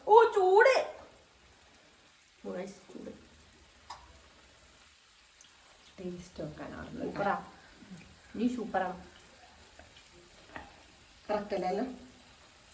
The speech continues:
Speaker 2: ഇനി കുറച്ച് മല്ലിപ്പൊടി ഇട്ടിട്ട്
Speaker 1: ഉപ്പ് വേണോ കുറച്ച്?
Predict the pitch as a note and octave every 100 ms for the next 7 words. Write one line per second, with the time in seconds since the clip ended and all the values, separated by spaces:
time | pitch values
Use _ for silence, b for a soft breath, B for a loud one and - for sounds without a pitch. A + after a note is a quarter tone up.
0 | - - - - F#3+ G#3+ A3 G3+ - -
1 | - A#3+ G#3 F#3 - G3+ A3 A3 B3 D#4
2 | C4 G3+ G3+ G3+ - A3+ A3+